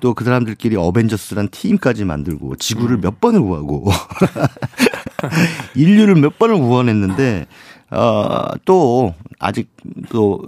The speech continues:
Speaker 1: 마-, 만들-, 인류 사회는 뭐 항상 숙제의 연속이니까, 예, 그 숙제는 있고 또 그것을 해결할 히어로는 필요하다라고 마-, 이 마블은 생각하는 것 같습니다. 그래서, 에, 이번 작품 블랙팬서 와칸다 포레버가 나왔는데 그전까지 지금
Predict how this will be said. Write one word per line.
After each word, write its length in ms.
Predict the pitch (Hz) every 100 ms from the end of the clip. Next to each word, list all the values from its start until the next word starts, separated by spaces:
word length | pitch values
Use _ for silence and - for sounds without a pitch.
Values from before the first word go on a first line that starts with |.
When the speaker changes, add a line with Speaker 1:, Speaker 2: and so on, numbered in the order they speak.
| 62
Speaker 1:
마-, 220 | 64 90 -
만들-, 280 | 101 104 -
인류 280 | 160 214 208
사회는 420 | 190 151 143 190
뭐 160 | 113
항상 320 | 113 135 139 123
숙제의 880 | 190 - - 165 135 123 113 113
연속이니까, 880 | 87 90 113 104 87 - 69 71 87 - - - - - -
예, 200 | 87 80 87
그 120 | 92
숙제는 480 | - - 139 123 87
있고 420 | - 135 190 196 _
또 120 | 104
그것을 360 | 87 95 98 92
해결할 540 | 120 139 120 104 95 - -
히어로는 560 | - 214 202 151 123 120
필요하다라고 1300 | - 139 107 - - _ _ 95 90 95 143 170 - _ _
마-, 220 | - 82 87 92
이 180 | 95
마블은 380 | 82 85 98 113
생각하는 400 | 143 135 - 107
것 60 | 85
같습니다. 380 | 67 - 69 71
그래서, 320 | 78 110 98 - - - - -
에, 320 | 104 101 98
이번 340 | 113 143 156 139
작품 300 | 131 - 135
블랙팬서 600 | 123 135 143 131 - 123
와칸다 340 | 92 131 127
포레버가 600 | - 123 120 113 110 120
나왔는데 680 | 107 80 92 92 151 127 92
그전까지 500 | - 131 160 - 143
지금 340 | 156 139 104